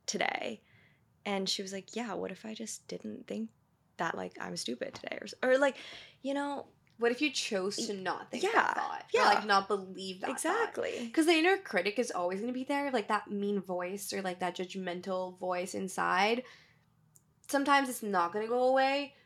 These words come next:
Speaker 2: but you can learn to just be like, "Wait, I don't want to think that way
Speaker 1: No,
Speaker 2: anymore."
Speaker 1: I don't wanna think that way today. So why
Speaker 2: And I
Speaker 1: would
Speaker 2: think, like, the affirmation exercise in the morning works really well.
Speaker 1: Yeah.
Speaker 2: Like, I don't do it every single day. I want to do it every day if I can,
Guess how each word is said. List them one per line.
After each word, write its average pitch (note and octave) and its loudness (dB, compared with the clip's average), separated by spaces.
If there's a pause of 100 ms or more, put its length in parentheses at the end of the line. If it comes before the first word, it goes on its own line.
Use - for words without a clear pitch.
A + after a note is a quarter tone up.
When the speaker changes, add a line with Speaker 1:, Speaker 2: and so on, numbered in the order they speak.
(140)
Speaker 2:
but A#3 2
you A3 -2
can B3 0
learn G3 0
to G#3 -6
just G#3 -4
be G#3+ -2
like, G3 -2
"Wait, G#3+ -2
I G#3+ 0 (200)
don't D#3+ -6
want - -14
to G3+ -8
think - -12
that - -10
way B3+ -6
Speaker 1:
No, E4+ -2
Speaker 2:
anymore." - -8
Speaker 1:
I B3 -4
don't F4 -2
wanna G4 -2
think A3 -2
that - -2
way F#2 0
today. - -6 (540)
So A#3 -2
why A3+ 0
Speaker 2:
And C4 10
I - 10
Speaker 1:
would C4 6
Speaker 2:
think, C#4 0
like, D4+ -4
the - -2
affirmation G3+ -2 (180)
exercise G3+ -2
in G#3 -2
the G3 -4
morning G3 -6
works F#3+ -8
really - -8
well. - -10
Speaker 1:
Yeah. F3 -4 (100)
Speaker 2:
Like, G#3+ 2 (600)
I A#3+ 10
don't C#4 4
do C4+ 2
it C4 2
every F#3 0
single B3 0
day. C4 4
I G#3+ 2
want F#3+ -2
to G#3 -4 (180)
do A3+ 0
it A#3 4
every A3+ 0
day A#3 2
if A#3 -2
I F#3+ 0
can, F#3 -2